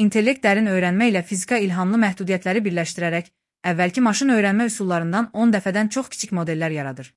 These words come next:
Samuel A. Moore isə əlavə edir, "Bu fizikanı əvəz etmək deyil, məlumatdan istifadə qabiliyyətimizi artırmaqdır."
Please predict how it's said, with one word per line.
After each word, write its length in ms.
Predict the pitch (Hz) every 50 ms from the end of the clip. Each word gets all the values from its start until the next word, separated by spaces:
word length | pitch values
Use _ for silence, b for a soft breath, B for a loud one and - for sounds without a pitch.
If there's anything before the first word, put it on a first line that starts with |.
| _ _ _ _ _ _ _ _ _ _ _ _ _ _ _
Samuel 480 | - - - 214 220 226 269 311 302 254
A. 140 | 226 220 208
Moore 180 | 220 254 254
isə 200 | 233 - - 214
əlavə 400 | 185 180 175 175 175 170 220 202 165
edir, 220 | 147 143 - - _ _ _ _ -
"Bu 120 | 202 254 285
fizikanı 480 | 269 - 202 185 202 - 202 202 233
əvəz 360 | 247 - 185 175 226 240 226 214
etmək 300 | 190 - 226 247 240 -
deyil, 240 | - 180 156 139 135 _ _ _ _ - -
məlumatdan 500 | 170 170 170 170 170 175 - 254 269 254
istifadə 440 | 233 - - - 185 180 180 240 233
qabiliyyətimizi 600 | 226 190 175 170 170 170 160 - 170 160 175 214
artırmaqdır." 680 | 185 165 160 - 165 151 151 143 - - 143 - -